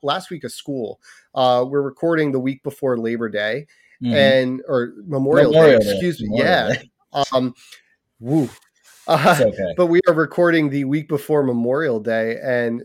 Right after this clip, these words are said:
Speaker 1: so just wanted to give a shout out to the last week of school 'cause I feel like it's a win getting the kids through the school year,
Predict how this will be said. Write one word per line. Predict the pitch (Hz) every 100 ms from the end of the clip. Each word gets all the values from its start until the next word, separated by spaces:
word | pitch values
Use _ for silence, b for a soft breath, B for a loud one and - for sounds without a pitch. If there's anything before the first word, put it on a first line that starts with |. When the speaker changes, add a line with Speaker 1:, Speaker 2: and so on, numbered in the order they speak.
| 151
Speaker 1:
so | - 135 127 120 _ _ _ _
just | 170 -
wanted | 208
to |
give | 175 160
a |
shout | 160 151
out | 143
to |
the | 143
last | 127 127 143
week |
of | 131
school | - 135 127
'cause | 120
I |
feel | 123 139
like | 131
it's | 131
a |
win | 120 123 127 117
getting | 123 131 131
the |
kids | 127 135 127
through | - 131
the | 131
school | 131 - 131 127
year, | 127 131 127